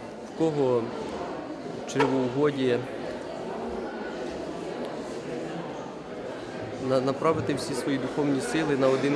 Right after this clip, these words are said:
гріх. І, звичайно, е, піст, піст великий,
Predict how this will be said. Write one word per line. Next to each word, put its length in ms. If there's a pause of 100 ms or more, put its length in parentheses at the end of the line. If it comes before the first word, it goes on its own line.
(100)
гріх. 200 (720)
І, 140 (220)
звичайно, 520
е, 60 (640)
піст, 280 (260)
піст 260
великий, 500